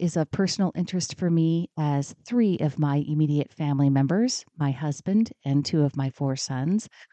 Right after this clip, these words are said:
all live with different degrees of A D H D. So I've been navigating A D H D as a mom and as a spouse for more than thirty years. So it's definitely something that I've spent time studying,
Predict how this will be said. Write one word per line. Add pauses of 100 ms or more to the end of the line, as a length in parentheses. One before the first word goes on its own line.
(260)
all
live
with
different
degrees
of (140)
A
D
H
D. (640)
So
I've
been
navigating
A
D
H
D
as
a
mom
and
as
a
spouse
for
more
than
thirty
years. (360)
So
it's
definitely
something
that
I've
spent
time
studying,